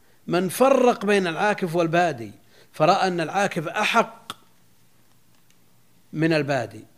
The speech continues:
والله جل وعلا يقول: "سواء العاكف فيه والباد".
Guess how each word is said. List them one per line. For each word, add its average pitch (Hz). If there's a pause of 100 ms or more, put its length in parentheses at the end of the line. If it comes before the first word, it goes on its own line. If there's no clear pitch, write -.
(240)
والله 165
جل 160
وعلا 147
يقول: 143
"سواء 160
العاكف 143
فيه 147
والباد". 113